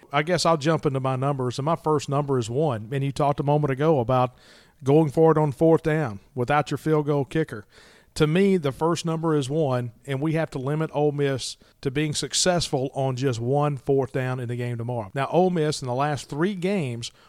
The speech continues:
are just one for five going for it on fourth down. This is a team that's gone for it on fourth down thirty-nine times this year, which is second most in the country. They converted twenty-five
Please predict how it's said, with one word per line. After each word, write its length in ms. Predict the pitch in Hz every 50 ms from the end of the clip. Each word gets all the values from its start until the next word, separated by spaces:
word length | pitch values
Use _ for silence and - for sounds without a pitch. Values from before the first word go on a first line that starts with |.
| _ _ -
are 100 | 127 135
just 240 | 120 151 147 117 104
one 320 | 123 123 135 156 175 175
for 160 | - 175 165
five 560 | 147 - - 160 151 127 120 123 123 120 - - -
going 320 | 135 139 143 147 147 143
for 260 | 123 - 135 131 131 135
it 80 | -
on 220 | - 139 123 117 113
fourth 400 | - - 139 135 127 117 - -
down. 340 | 139 139 127 107 90 90 - _ _ _ _ _ _ _ _ _ _ -
This 180 | - 175 185 -
is 140 | 226 185 202
a 40 | 180
team 320 | - - 190 180 180 180
that's 180 | 156 135 - -
gone 340 | 143 143 147 160 160 160
for 300 | - - 147 139 139 135
it 80 | 135 - -
on 180 | 139 131 120
fourth 380 | 117 - - 156 160 156 147 -
down 260 | 147 139 139 135 131
thirty-nine 840 | 123 - - - 170 180 190 214 208 202 185 170 160 160 165 165 160
times 480 | 139 - - - 151 151 156 160 143 -
this 220 | 143 135 117 110
year, 180 | 123 117 117 120
which 180 | 120 123 - -
is 120 | 120 -
second 480 | - - - 165 165 165 - 190 - -
most 360 | - 143 143 151 143 - - 139
in 40 |
the 80 | 127 123
country. 380 | - - 147 135 127 - 127 127
They 140 | 123 123
converted 560 | 120 - - 127 113 - 151 160 156 147 127 -
twenty-five 840 | - - 170 175 180 185 170 - - 170 160 151 131 127 131 131